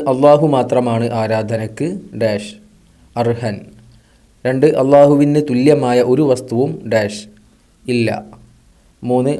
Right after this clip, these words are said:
അള്ളാഹുവിൻ്റെ ഉദ്ദേശം കൂടാതെ ഒന്നും ഡാഷ് ഉണ്ടാകുന്നതല്ല. നാല്,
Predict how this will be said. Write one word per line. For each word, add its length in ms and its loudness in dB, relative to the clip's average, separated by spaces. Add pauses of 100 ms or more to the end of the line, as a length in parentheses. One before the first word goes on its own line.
(120)
അള്ളാഹുവിൻ്റെ 560 2 (100)
ഉദ്ദേശം 400 -2 (100)
കൂടാതെ 380 2 (100)
ഒന്നും 300 -4 (240)
ഡാഷ് 300 -4 (640)
ഉണ്ടാകുന്നതല്ല. 840 0 (1000)
നാല്, 300 -2